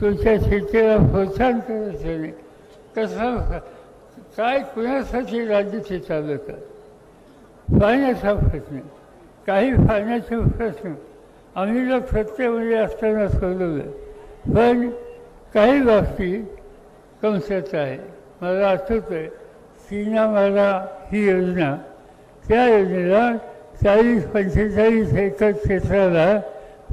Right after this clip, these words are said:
पाणी मिळतंय, पण तालुक्यातील, विशेषतः मोजणी आणि या भागात अनेक गावं अशी आहेत की चितकेल आहेत आणि त्या तेलच्या गावाला पाणी मिळत नाही.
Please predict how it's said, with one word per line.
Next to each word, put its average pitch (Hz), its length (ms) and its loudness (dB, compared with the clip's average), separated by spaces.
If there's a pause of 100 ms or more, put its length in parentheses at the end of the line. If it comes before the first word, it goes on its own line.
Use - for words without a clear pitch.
पाणी 208 300 2
मिळतंय, 208 480 2 (880)
पण 196 360 2 (600)
तालुक्यातील, 208 880 0
विशेषतः 214 560 0
मोजणी 202 760 4 (440)
आणि 202 200 0
या 233 140 6
भागात 220 380 4 (140)
अनेक 240 400 4
गावं 233 300 4
अशी 226 320 0
आहेत 208 160 4 (420)
की 226 100 -2
चितकेल 214 760 0
आहेत 160 240 2 (480)
आणि 185 160 -6
त्या 208 120 2
तेलच्या 220 560 2
गावाला 190 580 2 (300)
पाणी 214 440 6
मिळत 196 360 2
नाही. 185 240 2